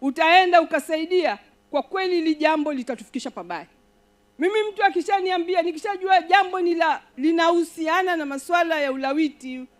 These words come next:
ubakaji, unyanyasaji, asinipigie wala asinifuate.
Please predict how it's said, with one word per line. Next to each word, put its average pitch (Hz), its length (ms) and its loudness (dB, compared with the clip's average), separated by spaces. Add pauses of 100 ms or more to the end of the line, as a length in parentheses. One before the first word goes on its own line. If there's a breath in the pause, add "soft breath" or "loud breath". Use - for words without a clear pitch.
ubakaji, 302 840 -2
unyanyasaji, 311 1000 -2 (840)
asinipigie 339 800 -2
wala 339 260 2
asinifuate. 240 580 -10